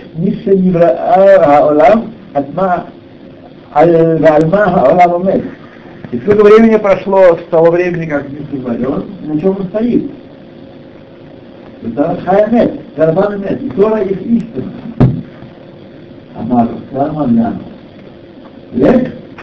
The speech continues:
хульмат, торатха, вать тамуль. Пойди, изучай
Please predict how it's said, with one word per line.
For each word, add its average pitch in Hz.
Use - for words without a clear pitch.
хульмат, 131
торатха, 135
вать 180
тамуль. 233
Пойди, 190
изучай 131